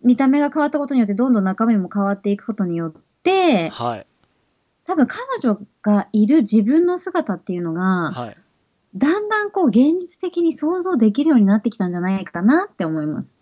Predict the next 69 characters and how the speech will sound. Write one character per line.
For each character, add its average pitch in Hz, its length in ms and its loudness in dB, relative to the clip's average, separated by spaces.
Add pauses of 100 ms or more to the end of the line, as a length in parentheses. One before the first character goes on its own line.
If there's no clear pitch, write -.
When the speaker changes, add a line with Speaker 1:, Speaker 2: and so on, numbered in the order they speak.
Speaker 2:
あ 110 480 -12
ー、 - 40 -20
重 123 260 -10
要 147 180 -4
で 147 140 -4
す - 120 -16
ね。 117 680 -12 (460)
Speaker 1:
う 202 80 0
ん。 170 720 0 (580)
そ - 220 -6
う。 175 440 2
Speaker 2:
な - 60 -2
る - 60 -12
ほ 117 40 -20
ど。 117 140 -20
そ 151 180 -10
れ 160 140 -4
で、 165 880 0
K 190 160 0
さ 139 100 -4
ん 123 40 -6
に 120 60 -10
は 123 40 -10
ど 156 140 -2
ん - 20 -4
な 143 80 -4
こ 120 100 -8
と 110 140 -12
を 101 320 -14 (340)
教 139 200 -2
え - 20 -18
た 131 80 -6
ん 117 60 -12
で 104 80 -12
す - 80 -20
か？ - 160 -16 (760)
Speaker 1:
で、 190 60 0
ま 185 100 2
あ、 175 40 -4
と 359 160 2
に 466 120 2
か 214 140 2
く - 120 -12
本 190 180 0
当 196 80 -6
に 180 180 -6
実 240 420 0
践 440 60 -8
し 415 60 -16
て 427 80 -10
も 403 100 -2
ら 403 100 -2
う - 40 -6
こ 392 100 -4
と 330 80 -2
が 170 140 -4
大 202 320 0
切 202 180 -2
な 208 140 4
の 156 140 -4
で、 190 440 0
Speaker 2:
う 156 40 -10
ん、 156 40 -6
う - 20 -8
ん、 131 40 -10
う 120 60 -16
ん。 117 400 -16 (480)
Speaker 1:
で、 240 80 -2
K 392 140 -2